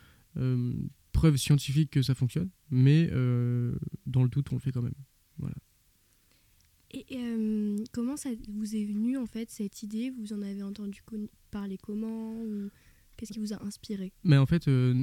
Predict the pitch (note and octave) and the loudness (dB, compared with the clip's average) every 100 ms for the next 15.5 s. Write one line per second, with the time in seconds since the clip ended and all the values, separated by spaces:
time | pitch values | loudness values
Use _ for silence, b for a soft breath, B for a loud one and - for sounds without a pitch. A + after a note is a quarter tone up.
0 | C#3 C3 C3+ C3+ C3+ C3+ C3+ C3+ - C#3+ | 4 6 6 6 6 8 8 4 2 2
1 | C3+ - C#3 B2+ C3 C3+ D#3 D3+ C3 C3 | 2 2 2 2 2 6 8 6 6 6
2 | D3 C#3+ B2+ B2 A#2+ A#2+ _ _ _ _ | 6 4 2 0 -2 -6 _ _ _ _
3 | - - _ - F3+ C#3 C3 B2+ B2+ B2+ | -20 -20 _ -18 -4 2 2 4 4 4
4 | - C#3 C#3 C3+ C#3+ C#3 C#3 C3+ C3 B2+ | 4 6 6 4 2 4 4 4 2 2
5 | C3 B2+ B2 A#2+ A#2+ A#2 B2 B2 - - | 0 2 2 2 -2 -2 -4 -6 -8 -6
6 | B2+ B2+ - - _ - - C3 B2 - | -6 -6 -6 -10 _ -14 -4 2 0 0
7 | - C#3+ D3 - - B2+ B2 C#3 - _ | 2 2 2 -10 -4 0 2 0 -4 _
8 | D3 C3 B2 B2+ B2+ B2 B2+ B2 C#3 D#3+ | 0 2 2 0 -2 0 2 4 2 2
9 | C3 B2+ B2+ C#3 B2+ B2 C#3+ C3 B2 D3+ | -2 -4 -2 0 0 2 4 4 4 0
10 | F3 B B B B B C3 B2+ B2+ C3 | -2 B B B B B 4 6 8 6
11 | D3 C#3 B2+ B2 B2 B2+ D3+ C3+ C3 C3+ | 6 8 8 6 4 4 6 6 6 6
12 | B2+ C#3 - D3 B2 B2+ - C#3 C3+ B2 | 4 4 4 2 2 2 2 4 6 6
13 | A#2+ A#2 - B2 A#2+ A#2+ A#2+ C3 C3 B2 | 4 0 0 0 2 2 2 4 4 4
14 | A#2+ B2 - B2 B2+ B2+ B2+ B2 A#2+ A#2+ | 2 2 0 0 2 4 4 4 2 0
15 | - B2+ - A#2+ D3 | -2 -4 -4 -2 -2